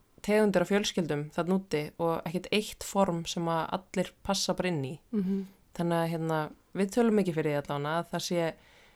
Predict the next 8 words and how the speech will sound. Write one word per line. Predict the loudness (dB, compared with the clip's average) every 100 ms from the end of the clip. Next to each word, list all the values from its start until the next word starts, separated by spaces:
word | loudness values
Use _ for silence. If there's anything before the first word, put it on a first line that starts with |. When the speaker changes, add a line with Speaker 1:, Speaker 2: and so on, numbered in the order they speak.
| -4
Speaker 1:
svona, | 2 2
við | 4
gerum | 4 4
ráð | 4 4 2
fyrir | 0 0 2 2
mismunandi | 2 2 0 -2 -2
fjölskylduformum. | -2 -2 -2 -2 -2 -2 -4 -8 _ _
Speaker 2:
Mhm. | 0 0 0